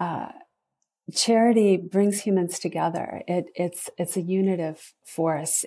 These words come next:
in a way that even justice, it, it can achieve a unity among people that just, which is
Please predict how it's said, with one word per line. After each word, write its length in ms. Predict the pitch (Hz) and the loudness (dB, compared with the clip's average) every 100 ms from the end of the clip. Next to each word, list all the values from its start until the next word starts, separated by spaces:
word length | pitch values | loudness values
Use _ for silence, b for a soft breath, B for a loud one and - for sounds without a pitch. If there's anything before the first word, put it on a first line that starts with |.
| - | 0
in 100 | 190 | 2
a 80 | 190 | 2
way 240 | 175 190 | 2 2
that 220 | 185 180 - | 0 -4 -2
even 420 | 208 220 220 202 | -2 0 -2 -2
justice, 640 | - 180 185 - 160 160 - | -2 -2 -2 -4 -8 -6 0
it, 360 | 185 175 - - | 2 2 -2 -4
it 120 | 202 | -2
can 160 | 202 190 | 0 0
achieve 400 | 190 - 247 196 | 0 -2 0 0
a 60 | |
unity 580 | 175 180 196 190 175 165 | 0 0 0 0 0 -2
among 320 | 160 170 170 | -2 -4 -6
people 520 | 170 175 - 165 160 160 | -8 -8 -6 -4 -4 -2
that 320 | 160 - - | -2 -2 -6
just, 320 | 180 170 - - - | -6 -4 -6 -8 -2
which 200 | 202 196 | 0 2
is 220 | 202 - | 0 -2